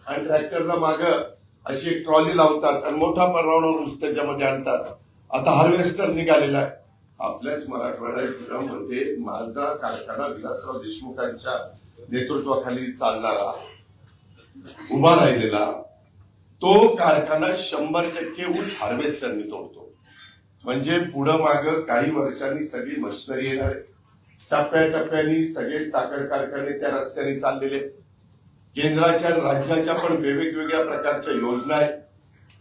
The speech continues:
आपण त्याच्यामध्ये ह्या घटकाच्या करता मुंडे साहेबांच्या नावाने एक त्या बाबतीमध्ये,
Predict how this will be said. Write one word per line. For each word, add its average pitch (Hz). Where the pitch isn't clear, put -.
आपण 170
त्याच्यामध्ये 160
ह्या 156
घटकाच्या 147
करता 147
मुंडे 143
साहेबांच्या 156
नावाने 151
एक 165
त्या 170
बाबतीमध्ये, 156